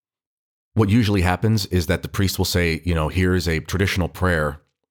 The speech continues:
you can say to consecrate your child to Mary." Now, you have authority over that child, so you can make this prayer. When you say that prayer, you are specific about what you are blessing and you are consecrating, who you are consecrating,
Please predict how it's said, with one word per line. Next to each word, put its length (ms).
you 160
can 140
say 200
to 80
consecrate 560
your 100
child 260
to 100
Mary." 320
Now, 80
you 80
have 140
authority 340
over 120
that 140
child, 280
so 80
you 40
can 140
make 140
this 100
prayer. 380
When 240
you 280
say 240
that 200
prayer, 220
you 120
are 100
specific 600
about 360
what 320
you 440
are 260
blessing 540
and 160
you 100
are 180
consecrating, 580
who 140
you 120
are 100
consecrating, 580